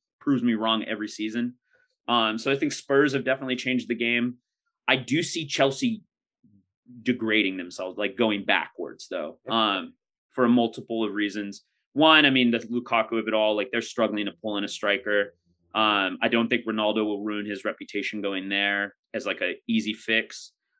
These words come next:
Speaker 1: Um, so I don't really know where they're gonna get that striker from.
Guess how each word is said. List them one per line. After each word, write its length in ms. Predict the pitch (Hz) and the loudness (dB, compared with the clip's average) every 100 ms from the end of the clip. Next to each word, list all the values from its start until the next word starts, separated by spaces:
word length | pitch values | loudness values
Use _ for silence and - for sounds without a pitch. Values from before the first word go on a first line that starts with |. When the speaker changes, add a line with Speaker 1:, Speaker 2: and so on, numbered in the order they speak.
| _ 101 | _ -2
Speaker 1:
Um, 520 | 107 101 95 90 90 - | 2 2 0 -2 -8 -4
so 140 | 135 | 4
I 60 | 131 | 4
don't 140 | 143 | 4
really 180 | 143 139 | 2 4
know 160 | 123 127 | 4 4
where 140 | 123 | 4
they're 120 | 120 | 2
gonna 160 | 117 113 | 0 0
get 180 | 113 - | -2 -4
that 160 | 95 | -8
striker 440 | - - 107 110 127 | -6 0 0 0 -4
from. 420 | 131 143 151 | -4 -4 -4